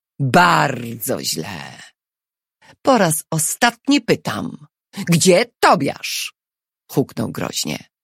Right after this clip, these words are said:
„Nie wrócił jeszcze z miasta”, powtórzyła, patrząc mu prosto w oczy. Strażnik zaklął, rzucił sakwę na podłogę,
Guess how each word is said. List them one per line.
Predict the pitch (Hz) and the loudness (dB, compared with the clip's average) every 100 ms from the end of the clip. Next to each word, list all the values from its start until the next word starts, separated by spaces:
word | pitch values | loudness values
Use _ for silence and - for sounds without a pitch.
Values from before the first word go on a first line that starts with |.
| _ _ _ - 214 | _ _ _ -6 4
„Nie | 233 247 | 6 6
wrócił | 226 269 262 277 220 | 4 0 0 -2 0
jeszcze | 196 - 202 | -2 -2 -4
z | - | -4
miasta”, | 110 - - 98 113 - _ _ _ _ | -6 -6 -6 -4 -4 -6 _ _ _ _
powtórzyła, | 123 - 120 113 117 - 196 294 _ _ _ _ - | -6 -4 -6 -4 -4 -4 -6 -6 _ _ _ _ -2
patrząc | 254 - - 214 - | -2 0 -2 -2 -4
mu | 127 | -6
prosto | - 196 - - | -4 -6 -4 -6
w | 156 - | -10 -10
oczy. | 120 - - - _ _ _ _ _ - - | -10 -8 -10 -12 _ _ _ _ _ -12 -8
Strażnik | - 170 170 151 160 214 | 0 2 2 0 0 0
zaklął, | 156 123 - 113 113 95 113 - 170 | -2 -6 -8 -8 -8 -8 -10 -10 -4
rzucił | 139 147 127 - 190 | 0 0 0 -2 -2
sakwę | - 156 - | -4 -4 -2
na | 131 | 0
podłogę, | 120 127 123 107 117 | 0 -2 -2 0 0